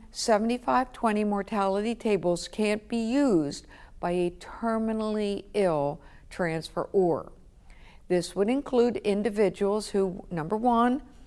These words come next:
who have an incurable illness or deteriorating physical condition,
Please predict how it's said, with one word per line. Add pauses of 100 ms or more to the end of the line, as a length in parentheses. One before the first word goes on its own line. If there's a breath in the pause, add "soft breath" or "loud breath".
(260 loud breath)
who
have (120)
an
incurable
illness (320 loud breath)
or
deteriorating
physical
condition,